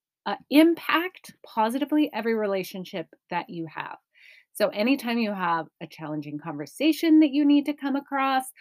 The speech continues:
somebody that you need to talk to about something that's a little awkward, this is a perfect method of communication. Obviously today,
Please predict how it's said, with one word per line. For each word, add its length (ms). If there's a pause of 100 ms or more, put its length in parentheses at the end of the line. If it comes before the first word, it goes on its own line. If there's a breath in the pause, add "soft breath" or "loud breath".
(260 loud breath)
somebody 380
that 140
you 100
need 160
to 80
talk 300
to 160
about 260
something 300
that's 160
a 40
little 300
awkward, 640 (680)
this 200
is 100
a 80
perfect 480
method 260
of 140
communication. 680 (160)
Obviously 580
today, 960